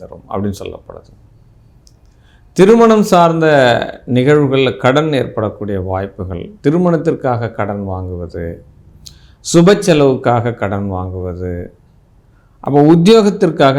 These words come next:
கடன், தொழிலுக்காக கடன் வாங்குவது, "தொழில்ல நான் சக்சஸ் பண்ண போறேன் சார், தொழில்ல ஒரு ஏற்றம் வேணும் சார்", இப்படிலாம், இதெல்லாம் கடன் வாங்குறது, இதெல்லாம் இந்த மாசத்துல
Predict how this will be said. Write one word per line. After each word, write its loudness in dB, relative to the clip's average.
கடன், -6
தொழிலுக்காக 4
கடன் 0
வாங்குவது, -6
"தொழில்ல 4
நான் -2
சக்சஸ் -8
பண்ண -8
போறேன் -10
சார், -12
தொழில்ல 2
ஒரு -4
ஏற்றம் -8
வேணும் -12
சார்", -8
இப்படிலாம், 2
இதெல்லாம் 0
கடன் -4
வாங்குறது, -10
இதெல்லாம் 4
இந்த 2
மாசத்துல 0